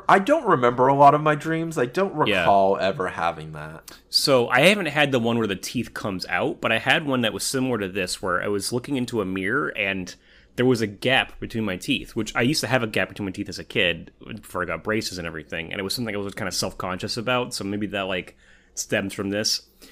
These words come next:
Speaker 1: It
Speaker 2: But
Speaker 1: dug into your subconscious,
Speaker 2: Yes.
Speaker 1: yeah.
Speaker 2: So in this dream, though, that gap in my teeth, I was kinda, like, playing with it. And then I, like, started to split my face in half, like, at
Speaker 1: Oh,
Speaker 2: the te-,
Speaker 1: man.
Speaker 2: at the teeth. And it was really fucked up. And it is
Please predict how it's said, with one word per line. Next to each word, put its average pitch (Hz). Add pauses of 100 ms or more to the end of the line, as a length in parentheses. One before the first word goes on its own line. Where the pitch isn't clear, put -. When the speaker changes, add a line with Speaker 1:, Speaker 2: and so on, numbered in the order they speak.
(260)
Speaker 1:
It 131
Speaker 2:
But 120
Speaker 1:
dug 107
into 101
your 101
subconscious, 120
Speaker 2:
Yes. -
Speaker 1:
yeah. 85
Speaker 2:
So -
in 147
this 165
dream, 185
though, 117
that 110
gap 135
in 123
my 110
teeth, 139
I 107
was 113
kinda, 135
like, 107
playing 110
with 156
it. - (220)
And 127
then 135
I, 123
like, 117
started 160
to 139
split -
my 135
face 131
in 104
half, -
like, 110 (300)
at 127
Speaker 1:
Oh, -
Speaker 2:
the 92
te-, 98
Speaker 1:
man. -
Speaker 2:
at 147
the 131
teeth. - (460)
And 131
it 139
was 120
really 139
fucked 131
up. 98 (100)
And 110
it 113
is 113